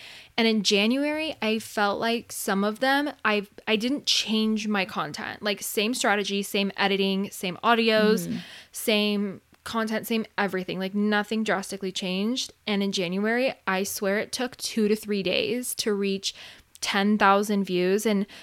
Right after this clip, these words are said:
Speaker 1: the likes on the video would be, like, eight hundred.
Speaker 2: Yeah.
Speaker 1: Where normally, like, some of my videos, like, I just know if I'm in all black and I have an audio where, like, I hit the beat, like, the beat
Speaker 2: <laughs> Yeah.
Speaker 1: drops and my slow-mo hits,
Speaker 2: Yeah.
Speaker 1: like,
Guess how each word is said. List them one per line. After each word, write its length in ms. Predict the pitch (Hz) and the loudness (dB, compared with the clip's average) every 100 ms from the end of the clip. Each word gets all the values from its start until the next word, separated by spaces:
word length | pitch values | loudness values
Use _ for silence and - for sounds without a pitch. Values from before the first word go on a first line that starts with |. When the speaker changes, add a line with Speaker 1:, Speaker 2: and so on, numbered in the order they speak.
| - | -6
Speaker 1:
the 120 | 220 | -2
likes 380 | 208 196 190 - | 2 2 2 0
on 100 | 233 | 0
the 80 | 220 | 0
video 320 | 190 185 196 | 0 2 2
would 160 | 196 196 | 2 0
be, 120 | 196 | 0
like, 220 | 190 185 - _ _ | 0 0 -6 _ _
eight 200 | 190 180 | -2 -2
hundred. 800 | - - 180 175 - - - - 247 - | -4 -4 -4 -4 -6 -8 -10 -10 -14 -14
Speaker 2:
Yeah. 220 | - 202 208 | -4 6 8
Speaker 1:
Where 200 | 214 202 | 10 8
normally, 400 | 190 202 240 254 | 6 6 4 4
like, 240 | 233 196 | 2 2
some 260 | - 214 202 | 0 4 6
of 60 | |
my 180 | 220 226 | 6 4
videos, 440 | 240 262 277 294 254 | 2 2 4 4 2
like, 160 | 202 - - | 0 -2 0
I 140 | - 226 | 4 4
just 200 | 233 226 | 4 2
know 240 | 185 131 | 0 0
if 80 | - | 0
I'm 160 | 208 247 | 2 2
in 120 | 226 - | 0 0
all 180 | 180 208 | 4 4
black 340 | 202 165 156 - | 4 2 2 0
and 100 | 190 | -4
I 60 | 190 | -2
have 160 | 196 | -2
an 80 | 202 - | -4 -2
audio 340 | 190 185 185 | 0 2 0
where, 180 | 185 185 | 0 0
like, 180 | 180 175 | 0 2
I 100 | 185 | 0
hit 380 | 196 - 190 - | 0 -2 -4 -4
the 80 | 180 | -6
beat, 220 | 175 175 | -6 0
like, 180 | 196 196 | 0 0
the 160 | 220 214 | 0 2
beat 280 | 208 214 | 2 2
Speaker 2:
<laughs> 140 | 269 - | 2 2
Yeah. 100 | 190 - | 0 2
Speaker 1:
drops 760 | 185 175 170 233 277 - - - - - - 262 | 4 4 4 2 0 -6 -8 -12 -20 -20 -6 4
and 140 | 240 | 6
my 120 | 214 196 | 8 4
slow-mo 520 | - 214 185 202 202 | 2 -2 0 2 2
hits, 340 | 202 - 190 214 | 0 0 2 6
Speaker 2:
Yeah. 160 | 185 | 6
Speaker 1:
like, 60 | - | 4